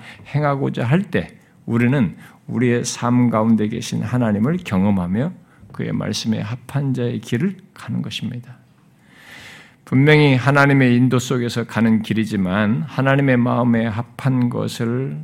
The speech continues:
확실히 갖고 경험하는 것은 모든 상황과 조건에서 하나님께 묻고 그의 말씀을 따라 행함으로써입니다.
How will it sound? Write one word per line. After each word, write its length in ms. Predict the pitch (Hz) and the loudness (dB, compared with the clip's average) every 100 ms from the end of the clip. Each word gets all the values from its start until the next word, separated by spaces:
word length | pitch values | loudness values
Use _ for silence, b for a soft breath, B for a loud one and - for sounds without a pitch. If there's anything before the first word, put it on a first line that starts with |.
| 156 | -12
확실히 520 | - 135 - 175 135 | -10 -6 -4 0 0
갖고 680 | - 113 - - 127 131 135 | -2 -6 -8 -8 -4 -4 -6
경험하는 580 | - 95 110 131 123 123 | -6 -2 0 0 -2 -2
것은 460 | 87 - 147 98 - - b b b b b | -6 -4 -2 -2 -6 -20 b b b b b
모든 500 | 92 127 196 202 190 | 2 6 8 8 6
상황과 680 | 165 - 156 156 143 127 120 | 6 2 2 2 2 0 0
조건에서 760 | - 123 - 127 104 - 117 | -2 -2 -2 -2 -2 -4 -4
하나님께 500 | 113 131 120 117 120 | -2 0 0 0 -2
묻고 480 | 107 165 180 - - - - b b b b | -2 -2 -4 -4 -4 -4 -20 b b b b
그의 300 | - - 113 | -8 -6 -4
말씀을 580 | 95 107 - 127 117 | -2 -2 -2 -2 -2
따라 280 | 113 - - | -4 -6 -6
행함으로써입니다. 1400 | 160 135 143 156 160 160 - - - - - - - 117 | -6 -8 -4 -2 -2 -4 -6 -8 -10 -8 -8 -8 -14 -18